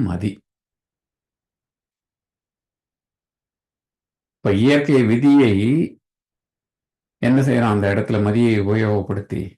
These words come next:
மாற்றி அமைக்கிறான். அவ்வளவுதான். இப்ப மதியினால் நம்ம என்ன பண்றோம்? விதியை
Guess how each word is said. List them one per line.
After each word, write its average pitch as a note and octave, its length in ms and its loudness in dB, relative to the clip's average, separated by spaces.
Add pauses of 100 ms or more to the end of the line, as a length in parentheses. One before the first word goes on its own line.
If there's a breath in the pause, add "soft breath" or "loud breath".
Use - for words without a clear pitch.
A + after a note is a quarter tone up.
(600)
மாற்றி B2+ 400 0
அமைக்கிறான். F#2 480 -8 (380)
அவ்வளவுதான். G2 340 -12 (4000)
இப்ப A2 160 -2
மதியினால் C3+ 720 2 (2000)
நம்ம A#2+ 220 2
என்ன C3 140 2
பண்றோம்? A#2+ 440 0 (2000)
விதியை G#2 380 0